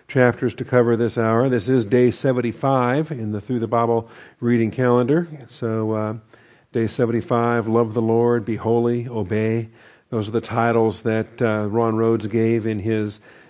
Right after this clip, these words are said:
devotion. For those of you that are reading the daily devotion in the chronological tour through the Bible by Ron Rhodes, this is the, the book that we're adapting for the purpose of our study,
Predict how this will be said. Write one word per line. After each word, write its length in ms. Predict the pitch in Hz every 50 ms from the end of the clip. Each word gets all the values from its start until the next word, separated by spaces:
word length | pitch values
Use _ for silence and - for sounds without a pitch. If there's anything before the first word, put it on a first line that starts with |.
| _ _ -
devotion. 600 | 101 107 98 110 117 123 107 - 156 170 185 185 - _ _ _ _ _ _ _ _ _ _ _ _ _ _ _ - - -
For 100 | - 107
those 220 | 107 110 107 98
of 80 | 110 110
you 80 | 117
that 120 | 110 110 104
are 60 | 107
reading 360 | 104 113 113 113 113 110 104
the 260 | 107 110 107 104 101 104 -
daily 420 | 110 113 113 110 110 113 113 110 113
devotion 560 | 107 107 107 98 113 117 107 - - 120 113
in 120 | 110 104
the 60 | 101 101
chronological 600 | - 123 117 113 113 110 110 113 107 - 110 107
tour 340 | 101 - - 113 113 113 107
through 360 | 110 - 117 110 110 110 107 - - - - - - _ _ _ -
the 80 | 117
Bible 560 | 95 110 113 110 110 110 101 110 131 165 175 - - _ _ _ _ _ _ _ _ _ _ _ _ _ _ _ _ _ _ _ _ _ _ _ _
by 120 | 107 110
Ron 400 | 107 104 107 110 110 110 107 104
Rhodes, 480 | 110 117 117 113 110 113 135 127 - -
this 220 | 123 107 - -
is 200 | 127 120 104 98
the, 240 | 98 120 113 110 110 - - - - -
the 100 | - 120
book 260 | 104 117 123 123 120 -
that 180 | 131 117 113
we're 200 | 107 117 117 117
adapting 580 | 113 107 110 120 120 131 135 - 131 120 120 127
for 140 | 117 - 117
the 120 | 117 113
purpose 540 | - - - - - 123 120 117 - - -
of 100 | 113 107
our 160 | 113 123 127
study, 480 | - - - 123 117 113 117 131 139